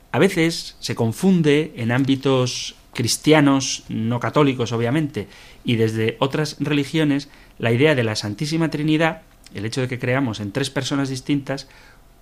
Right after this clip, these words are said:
confundiéndolo con la idea de que creemos en tres dioses distintos. Entonces sería un politeísmo limitado,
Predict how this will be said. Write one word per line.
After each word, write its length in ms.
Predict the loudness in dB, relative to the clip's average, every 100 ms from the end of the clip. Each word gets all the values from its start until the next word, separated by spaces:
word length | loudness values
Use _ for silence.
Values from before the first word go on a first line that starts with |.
| -4
confundiéndolo 920 | 2 2 2 -2 2 2 2 2 0
con 160 | 0 -2
la 100 | 0
idea 280 | 0 0 -2
de 180 | -4
que 140 | -4 -2
creemos 340 | -2 -2 -2
en 120 | -4
tres 220 | -2 -2 0
dioses 360 | 0 -2 -4
distintos. 640 | -6 -2 -2 -2 -4 -12 -14 -20 -20 -20 -10
Entonces 340 | -4 -2 0
sería 240 | 0 0
un 140 | 0 0
politeísmo 680 | 2 4 4 0 -2 0
limitado, 680 | 0 2 2 2 2 0 -2